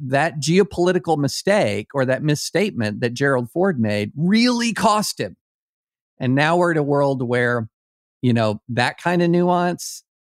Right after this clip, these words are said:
what, won't even make, who cares? And, and it is, and that's one of the things that I think is making me very worried about the future of our country, is that we,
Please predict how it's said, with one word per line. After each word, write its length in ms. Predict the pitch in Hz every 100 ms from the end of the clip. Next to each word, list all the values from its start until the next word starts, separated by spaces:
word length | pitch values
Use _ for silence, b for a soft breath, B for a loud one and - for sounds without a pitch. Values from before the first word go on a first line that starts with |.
| _
what, 300 | - 107 135 - 143 _ 123
won't 280 | 131 156
even 460 | 156 143 143 135 127
make, 380 | 131 131 131 123 - B B _ _ -
who 140 | - 160
cares? 720 | - 180 139 104 - - - _ _ _ _ _ _ _
And, 400 | 151 143 139 123 - -
and 300 | 135 135 131
it 260 | - 147 139
is, 540 | 143 131 123 117 - _
and 160 | 123 131
that's 160 | 156
one 220 | 185 165 151
of 80 |
the 80 | 131
things 260 | - 117 113
that 100 | 117
I 80 | 113
think 300 | - 127 -
is 180 | 113 107
making 540 | 113 117 113 123 113
me 360 | 110 104 98 95 _ _ _ _ _ _ _ _ _ _ _ _ _ _ _ -
very 480 | 110 127 143 151 143
worried 680 | 117 123 139 143 117 110 120
about 260 | - 113 113
the 60 | 117
future 460 | 127 113 131 110
of 220 | - 117
our 160 | 104 101
country, 760 | - 127 143 - 107 98 92 -
is 160 | 107 104
that 160 | 117 -
we, 400 | 110 110 104